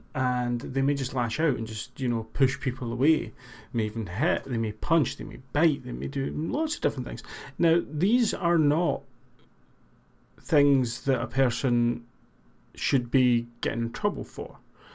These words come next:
Yes, of course, may-, maybe they need to be a little bit restrained or things, but then that's gonna make things worse. So again, this again comes down to education and understanding. And I've seen a lot of T V programs where they try to,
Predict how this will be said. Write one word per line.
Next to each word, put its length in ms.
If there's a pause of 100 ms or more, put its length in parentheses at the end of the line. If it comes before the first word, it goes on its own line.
(340)
Yes, 280
of 80
course, 280
may-, 260
maybe 400
they 100
need 140
to 100
be 20
a 40
little 140
bit 160
restrained 520
or 40
things, 260
but 100
then 100
that's 160
gonna 160
make 120
things 220
worse. 560 (720)
So 440
again, 460
this 220
again 440
comes 260
down 300
to 360
education 680
and 80
understanding. 680 (640)
And 500 (460)
I've 120
seen 180
a 60
lot 340
of 120
T 180
V 120
programs 540
where 100
they 100
try 320
to, 480